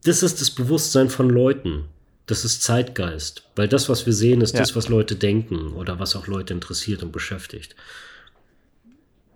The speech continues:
Speaker 1: Dass wir die ganze Zeit dystopische und die Angst darum, was wir mit uns und unserer Zukunft anrichten, Medien sehen, ist ein Zeichen dafür, dass Leute darüber nachdenken. Das ist ein ziemlich gutes Zeichen.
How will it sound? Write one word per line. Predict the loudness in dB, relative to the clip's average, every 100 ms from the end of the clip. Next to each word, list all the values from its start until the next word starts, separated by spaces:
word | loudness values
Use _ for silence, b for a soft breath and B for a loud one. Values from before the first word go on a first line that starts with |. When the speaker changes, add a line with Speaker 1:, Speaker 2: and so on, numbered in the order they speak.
| _ _ _ _ -2
Speaker 1:
Dass | -2 2
wir |
die | 2
ganze | 4 2 0
Zeit | 0 0 2
dystopische | -4 -2 0 2 0 0 2 2
und | 0 0 -2 -2
die | -8 -2
Angst | 0 0 2 2
darum, | 4 4 4
was | 2 0 -2 0
wir | 2 4 4 0 -2
mit | -2
uns | 0 0 0 0
und | -2
unserer | -2 -4 -4
Zukunft | -4 -4 -10 -10 -4
anrichten, | -2 0 -4 -4 -6 -6 -8 B B B -2
Medien | 4 4 4 2 0
sehen, | 0 0 0 -2
ist | -4
ein | -4
Zeichen | -2 0 0 2
dafür, | 0 -2 -2
dass | -2 -2
Leute | -2 -2
darüber | -2 -2 -2
nachdenken. | -2 -2 -4 -8 -8 -8 -12 -16 _ _ _ _ _ _ _ _
Das | -2 2
ist |
ein | 2
ziemlich | 2 2 2
gutes | -2 -2 -2
Zeichen. | -4 -6 -8 -10